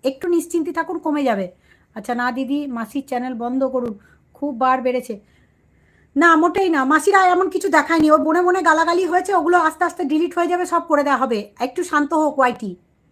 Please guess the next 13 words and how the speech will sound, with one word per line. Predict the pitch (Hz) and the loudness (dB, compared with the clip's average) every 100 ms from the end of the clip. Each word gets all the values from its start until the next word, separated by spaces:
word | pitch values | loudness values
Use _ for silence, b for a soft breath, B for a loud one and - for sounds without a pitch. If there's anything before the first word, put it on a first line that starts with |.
| _ _ _ _ _ _ _ _ _ _ _ - _ _ 220 220 | _ _ _ _ _ _ _ _ _ _ _ -20 _ _ -8 0
মাসির | 262 277 254 403 | 6 6 6 2
চ্যানেল | 392 359 370 | 4 4 4
নিয়ে | 370 370 | 4 4
আমার | 339 359 | 4 4
কোনো | 359 359 | 2 0
বক্তব্য | 339 339 359 285 | 2 0 0 0
নেই। | 294 240 | 0 0
তারা | 214 277 330 | 0 2 0
চেয়েছে | 330 330 359 | 0 -4 -4
একটা | 349 | 0
মেয়েকে | 330 311 320 | 2 0 0
সংসার | 320 294 285 302 | -2 0 0 -2
করাতে, | 285 254 233 175 | 2 2 0 -8